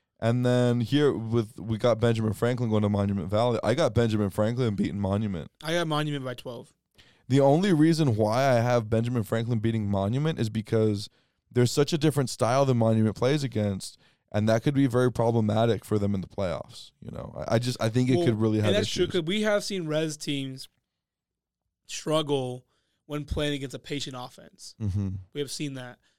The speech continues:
Speaker 2: And so I understand that. I think that Monument Valley might be able to get up in their grills. But Ben Franklin has seen pressure before.
Speaker 1: I mean, they literally just beat Coolidge.
Speaker 2: <sighs> I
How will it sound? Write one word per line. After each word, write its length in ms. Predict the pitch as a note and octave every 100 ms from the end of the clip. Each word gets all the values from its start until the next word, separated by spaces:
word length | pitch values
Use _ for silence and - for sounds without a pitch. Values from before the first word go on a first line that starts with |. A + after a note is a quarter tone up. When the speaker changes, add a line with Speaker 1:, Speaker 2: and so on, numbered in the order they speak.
| _ _
Speaker 2:
And 120 | C#3+
so 100 | C3 D3
I 120 | D3+
understand 640 | D3 D#3 C#3 - C#3 D3 E3
that. 140 | F3
I 140 | C#3+ D3
think 360 | - D#3 C#3+ C#3+
that 220 | C3+ C3
Monument 380 | C3+ C#3+ C#3 C3
Valley 160 | C3+
might 180 | C3+ C3+
be 80 | C3+
able 140 | C3+ C3+
to 60 |
get 140 | B2+ C3+
up 140 | D3
in 60 | C#3
their 80 | C3
grills. 420 | C#3+ D3 D#3 D#3+ - - -
But 120 | D#3+
Ben 180 | G3 A3+
Franklin 260 | A#3+ B3
has 160 | A3 A3+
seen 160 | A#3+ G#3+
pressure 300 | G#3+ A3 F3+
before. 560 | D3+ F#3 F#3+ D3+ C#3+ _ _ _ -
Speaker 1:
I 40 | D#3+
mean, 80 | F3
they 60 |
literally 380 | D#3+ F3+ G#3+ F#3
just 260 | D#3 C#3 C#3+
beat 180 | C#3+
Coolidge. 600 | - D3 D#3 G2+ - - _ _ _ _
Speaker 2:
<sighs> 320 | _ _
I 40 | -